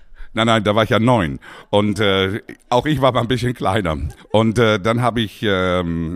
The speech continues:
einen Ausbilder gehabt dort, der zufälligerweise auch noch der Arbeitskollege meines Vaters am Hafen war, in der Hafenmeisterei. Und, äh, der hat dann gesagt zu meinem Vater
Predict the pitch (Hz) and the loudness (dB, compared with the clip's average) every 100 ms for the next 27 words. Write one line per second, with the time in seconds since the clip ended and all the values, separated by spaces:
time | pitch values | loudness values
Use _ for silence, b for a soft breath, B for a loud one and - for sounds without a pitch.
0 | - 98 87 80 101 131 - 170 160 147 | -8 -6 -4 -6 -4 -4 -4 -4 -4 -6
1 | 156 - 147 185 - - 113 101 82 85 | -8 -8 -6 -6 -10 -8 -2 -2 -4 -12
2 | - 202 185 165 143 123 127 127 113 131 | -10 -8 -6 -4 -4 -4 -4 -4 -2 0
3 | 123 117 113 95 90 139 156 160 - 131 | -2 -4 -4 -2 -2 -4 -4 -8 -6 -4
4 | 123 117 104 95 - 135 175 139 90 90 | -4 -4 -4 -4 -4 -4 -4 -8 -6 -6
5 | 110 - 85 76 95 98 87 87 80 82 | -6 -8 -8 -4 -4 -4 -4 -4 -4 -6
6 | 76 - 71 76 92 B B B B B | -8 -8 -10 -8 -10 B B B B B
7 | B B B B 123 120 120 117 113 107 | B B B B -2 0 -2 -2 -2 -2
8 | 85 117 156 170 147 147 143 110 120 120 | -4 -6 -6 -6 -6 -4 -4 -4 -4 -6
9 | - - - - B B B - 110 113 | -8 -14 -14 -14 B B B -8 -4 -4
10 | 120 - 107 117 104 | -4 -4 -6 -4 -8